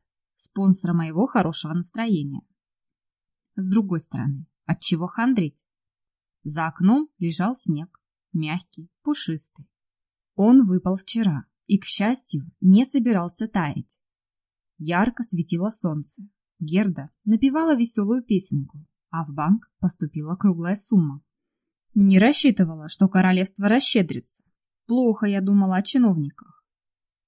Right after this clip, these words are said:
В приписке значилось: «Это премия за поимку преступника». Академия тоже перевела часть оклада, выплату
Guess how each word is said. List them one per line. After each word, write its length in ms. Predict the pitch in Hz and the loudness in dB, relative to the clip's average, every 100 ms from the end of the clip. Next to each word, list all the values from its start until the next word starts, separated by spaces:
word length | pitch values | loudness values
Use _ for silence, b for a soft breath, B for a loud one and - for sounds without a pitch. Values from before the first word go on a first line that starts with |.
| _ | _
В 100 | _ | _
приписке 580 | - 190 196 240 - 285 | 4 4 4 -2 -2 2
значилось: 720 | 240 180 165 - 147 135 - _ _ | 4 4 2 -8 -12 -14 -16 _ _
«Это 320 | 185 185 139 | -2 -2 -2
премия 480 | - 175 240 185 143 _ - | 0 6 8 6 4 _ -6
за 80 | 175 | -4
поимку 540 | - 160 180 240 254 | -2 0 6 6 4
преступника». 800 | 233 262 - 233 - 143 - - - _ _ _ _ _ _ _ _ _ _ _ | 0 -2 -2 -4 -4 -6 -8 -14 -20 _ _ _ _ _ _ _ _ _ _ _
Академия 680 | 185 - 180 160 180 202 208 | 2 4 2 4 6 8 6
тоже 280 | 185 226 | 2 2
перевела 460 | 233 202 175 160 175 | 2 0 -2 -2 -2
часть 340 | - 165 165 | -2 -2 -2
оклада, 540 | 202 202 185 147 139 - _ - | -4 -2 -2 -4 -10 -16 _ -8
выплату 640 | 160 220 240 180 - - | 2 2 2 -4 -4 -12